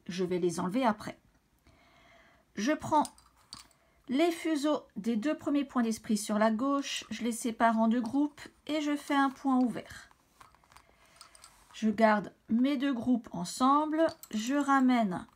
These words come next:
le troisième élément, c'est-à-dire ici le troisième point d'esprit, je sépare en deux groupes. Je fais un point ouvert.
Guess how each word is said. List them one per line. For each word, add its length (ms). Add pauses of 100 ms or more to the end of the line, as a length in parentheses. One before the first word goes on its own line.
(120)
le 380
troisième 560
élément, 360
c'est-à-dire 540
ici 340
le 180
troisième 440
point 160
d'esprit, 540 (160)
je 280
sépare 680 (680)
en 180
deux 160
groupes. 400 (880)
Je 120
fais 200
un 140
point 260
ouvert. 540